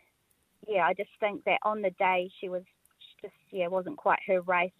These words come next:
And the winner of that race, um, Jackal Nuts, I think, is a pretty smart horse. So, yeah, hopefully she can bounce back tomorrow.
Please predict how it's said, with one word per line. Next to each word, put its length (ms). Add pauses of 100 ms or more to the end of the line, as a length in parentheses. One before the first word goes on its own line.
And 140
the 60
winner 320
of 140
that 200
race, 300 (220)
um, 340 (100)
Jackal 280
Nuts, 240
I 80
think, 160
is 100
a 40
pretty 240
smart 260
horse. 280 (100)
So, 220 (640)
yeah, 160 (300)
hopefully 320
she 100
can 140
bounce 280
back 140 (120)
tomorrow. 260